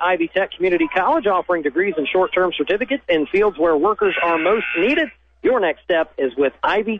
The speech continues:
Tech. Learn more at ivy tech dot E D U. Couple scoreboard updates. Jacksonville trailing Waldron thirty to twenty-four at halftime. That's, uh, number one versus number five in one A. And South Ripley with an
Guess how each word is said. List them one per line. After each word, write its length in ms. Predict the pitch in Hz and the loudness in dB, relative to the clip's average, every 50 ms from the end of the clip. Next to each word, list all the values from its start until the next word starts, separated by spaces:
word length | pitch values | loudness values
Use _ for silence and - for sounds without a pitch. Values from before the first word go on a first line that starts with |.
| - - | -4 -2
Tech. 300 | 220 220 175 165 - - | 0 0 0 0 -2 0
Learn 240 | 156 165 160 151 | 0 2 2 2
more 180 | 165 170 147 139 | 2 2 2 0
at 60 | 131 - | 0 0
ivy 320 | 139 147 156 151 156 151 | 0 0 0 0 -2 -2
tech 300 | - - 156 151 - - | -2 0 -2 -2 -2 -2
dot 240 | - 147 151 143 - - | -2 0 0 -2 -2 -4
E 200 | 156 160 160 151 | -4 -4 0 0
D 180 | 147 147 139 131 | 0 0 2 2
U. 140 | - 381 392 | 0 0 0
Couple 320 | - - 208 - - - - | 0 -2 -2 0 -2 -2 0
scoreboard 500 | - - 202 208 - 185 196 196 - - | 0 2 2 2 2 2 2 2 0 0
updates. 460 | - 202 208 - - 202 208 208 202 _ - - - - _ - | 0 -2 -2 0 0 0 0 0 0 _ -12 -20 -20 -18 _ -4
Jacksonville 600 | 185 185 196 196 - - 180 170 185 202 214 226 | -2 -2 -2 -2 0 0 0 2 2 2 2 0
trailing 440 | 214 - - 208 202 190 185 165 147 | 0 0 2 2 4 4 2 2 2
Waldron 540 | 135 175 190 202 226 208 175 175 160 143 131 | 2 2 2 2 0 2 0 0 0 0 0
thirty 300 | - 180 196 208 196 190 | 0 2 2 2 2 0
to 100 | 156 147 | -2 -2
twenty-four 560 | - - 180 190 185 160 - 180 185 180 147 | -2 0 0 0 0 0 0 2 2 2 2
at 240 | - 165 185 196 - | 2 0 0 0 0
halftime. 280 | - - 226 233 214 180 | 0 0 0 0 2 0
That's, 220 | 165 156 - - - | 0 -2 -2 -2 0
uh, 260 | 147 135 135 135 131 | 2 4 4 2 2
number 200 | 139 180 208 185 | 0 0 0 2
one 260 | 160 160 175 190 196 180 | 2 2 2 2 2 2
versus 300 | 165 156 - 147 131 135 | 0 0 -2 -2 -2 -2
number 220 | 170 185 175 139 - - | 0 0 0 -2 -2 -2
five 340 | 185 185 196 190 190 185 - | 0 0 2 2 0 0 0
in 220 | 165 151 143 139 | 0 0 2 2
one 180 | 151 185 196 170 | 2 2 2 2
A. 180 | 165 170 160 - - - - - _ _ - | 2 2 0 -2 -4 -12 -20 -20 _ _ -2
And 220 | 139 147 143 135 - | 0 0 0 0 -2
South 200 | - 175 170 165 - | -2 0 0 0 0
Ripley 360 | 147 160 185 175 - 160 151 | 0 0 0 0 0 0 2
with 160 | 143 151 - | 2 0 0
an 100 | - 139 | 0 -2